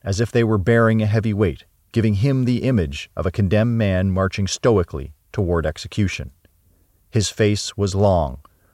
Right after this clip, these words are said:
marked by sad-looking eyes and a long, very prominent nose that his enemies sometimes compared to a vulture's beak.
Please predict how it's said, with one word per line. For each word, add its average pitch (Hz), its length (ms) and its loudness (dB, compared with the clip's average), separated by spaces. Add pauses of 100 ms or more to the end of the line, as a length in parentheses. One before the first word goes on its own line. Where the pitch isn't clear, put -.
(140)
marked 117 320 2
by 147 140 2
sad-looking 131 600 0
eyes 73 460 -2 (160)
and 110 120 0
a 101 40 2
long, 113 460 4
very 123 240 0
prominent 127 460 0
nose 82 460 -2 (200)
that 110 120 0
his 113 180 0
enemies 113 380 0
sometimes 113 480 0
compared 95 600 -2
to 104 160 -2
a 90 40 0
vulture's 101 420 -2
beak. 73 340 -10